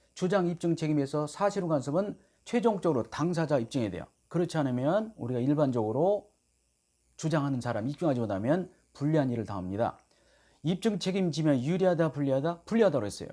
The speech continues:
입증 책임지는 사람이 불리하기 때문에 반드시 입증해야 돼. 그러나 관습법은 법이죠.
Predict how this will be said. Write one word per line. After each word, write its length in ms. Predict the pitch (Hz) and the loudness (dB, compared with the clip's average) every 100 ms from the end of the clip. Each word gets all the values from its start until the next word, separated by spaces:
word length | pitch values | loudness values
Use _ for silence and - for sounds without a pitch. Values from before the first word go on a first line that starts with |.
| 104 | -8
입증 360 | 101 156 175 151 | -4 -2 0 0
책임지는 420 | 143 127 123 120 | 0 -2 -2 -2
사람이 540 | 110 101 117 170 185 - _ _ | -2 -2 -2 -2 -4 -12 _ _
불리하기 360 | 139 143 127 120 | 0 2 2 0
때문에 680 | 110 101 139 120 160 202 - _ - | -2 0 0 2 0 -2 -8 _ -14
반드시 360 | 101 110 117 | -10 -8 -6
입증해야 260 | 156 147 131 | -2 0 -2
돼. 140 | 117 - _ _ _ | -4 -10 _ _ _
그러나 360 | - 131 165 - | -2 0 0 0
관습법은 640 | 135 139 123 127 170 190 - _ | -2 -2 0 2 2 0 -8 _
법이죠. 420 | - 131 160 139 | -4 -2 0 -2